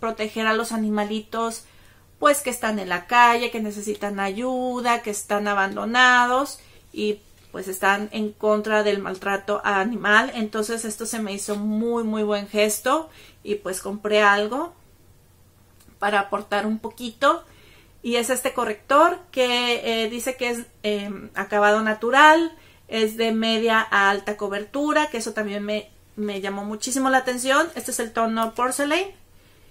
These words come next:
y dice que es bueno para todo tipo de piel. Entonces,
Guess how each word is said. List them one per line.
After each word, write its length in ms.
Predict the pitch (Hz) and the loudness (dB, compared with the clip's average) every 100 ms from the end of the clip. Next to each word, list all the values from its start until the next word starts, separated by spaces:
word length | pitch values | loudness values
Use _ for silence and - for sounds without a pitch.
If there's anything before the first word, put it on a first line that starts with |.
| - - - | -20 -20 -16
y 200 | - 269 | -6 -4
dice 260 | 247 247 262 | -2 -2 -2
que 120 | 240 | -2
es 100 | 226 | 0
bueno 260 | 233 226 226 | 0 0 0
para 220 | 202 196 | -2 0
todo 200 | 208 208 | 0 0
tipo 400 | 220 214 214 214 | -2 -6 0 2
de 460 | 220 220 240 254 - - - | 2 2 2 -2 -10 -20 -12
piel. 380 | - 208 147 - - - | 4 4 4 -2 -14 -12
Entonces, 800 | 208 196 214 214 214 233 240 - | -10 -4 -2 0 0 -2 -2 -8